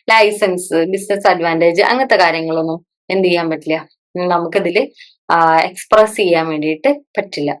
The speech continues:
നെക്സ്റ്റ് എന്താണ്, ഹിസ്റ്റോറിക്കൽ ഡാറ്റേനെ വെച്ചിട്ടാണ്. അതായത് ഇപ്പൊ, ആ, എന്റെ ഒരു ബാലൻസ് ഷീറ്റ് വെക്കാം, എനിക്കൊരു കമ്പനി ഉണ്ട്, ആ കമ്പനിയിൽ ഞാൻ ഇത്ര രൂപയ്ക്ക് സ്ഥലം വാങ്ങി, അത് എന്റെ ഒരു അസറ്റ് ആണ്. അപ്പൊ ആ അസറ്റിനെ ഞാൻ വെച്ചു, അപ്പൊ ഞാനൊരു പത്ത് ലക്ഷം രൂപയ്ക്കാണ് ഞാനൊരു,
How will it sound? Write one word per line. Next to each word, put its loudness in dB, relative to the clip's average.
നെക്സ്റ്റ് -2
എന്താണ്, 2
ഹിസ്റ്റോറിക്കൽ 0
ഡാറ്റേനെ 0
വെച്ചിട്ടാണ്. -4
അതായത് 2
ഇപ്പൊ, 0
ആ, 6
എന്റെ 0
ഒരു 0
ബാലൻസ് 0
ഷീറ്റ് -8
വെക്കാം, -6
എനിക്കൊരു -4
കമ്പനി -4
ഉണ്ട്, -2
ആ -2
കമ്പനിയിൽ -2
ഞാൻ -2
ഇത്ര 0
രൂപയ്ക്ക് 0
സ്ഥലം -2
വാങ്ങി, -6
അത് -2
എന്റെ 4
ഒരു 2
അസറ്റ് 0
ആണ്. 0
അപ്പൊ 4
ആ 4
അസറ്റിനെ -2
ഞാൻ -2
വെച്ചു, -6
അപ്പൊ 2
ഞാനൊരു 2
പത്ത് 4
ലക്ഷം 0
രൂപയ്ക്കാണ് 2
ഞാനൊരു, -2